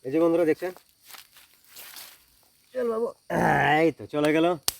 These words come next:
এদের প্রাকৃতিক পরিবেশে। বন্ধুরা যারা দেখছেন, আহ, আপনারা এই প্রকৃতি পরিবেশ পর্যাবরণকে বাঁচাবেন।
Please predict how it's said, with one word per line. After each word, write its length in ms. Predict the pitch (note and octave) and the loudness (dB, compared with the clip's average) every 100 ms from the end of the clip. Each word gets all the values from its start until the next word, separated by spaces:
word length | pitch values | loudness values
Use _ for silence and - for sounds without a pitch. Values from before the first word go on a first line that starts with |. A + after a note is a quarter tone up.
| _ _ - _ | _ _ -20 _
এদের 180 | B2 C#3 | -4 -2
প্রাকৃতিক 320 | C3+ C#3+ D#3 | 0 0 2
পরিবেশে। 420 | D3+ E3 E3+ E3 E3+ | 2 4 4 4 4
বন্ধুরা 220 | D#3+ D#3+ | 4 4
যারা 160 | D#3 | 2
দেখছেন, 360 | E3 E3+ F3+ F3+ E3 - - _ - - _ _ _ _ _ | 0 0 0 -4 -4 -16 -20 _ -20 -20 _ _ _ _ _
আহ, 680 | D3 D3 D3 D3 C#3+ C#3+ C#3 - _ _ _ _ _ - | 0 4 4 4 4 4 2 -2 _ _ _ _ _ -12
আপনারা 360 | C3+ F3 E3 | -10 -2 2
এই 60 | D#3+ | 2
প্রকৃতি 260 | D3 D3+ | 2 0
পরিবেশ 260 | D3+ D3 D3+ | 0 0 -2
পর্যাবরণকে 380 | C#3 C#3+ D3+ C#3+ | -4 -2 -2 -2
বাঁচাবেন। 320 | C3+ C#3+ C#3 | -4 -4 -8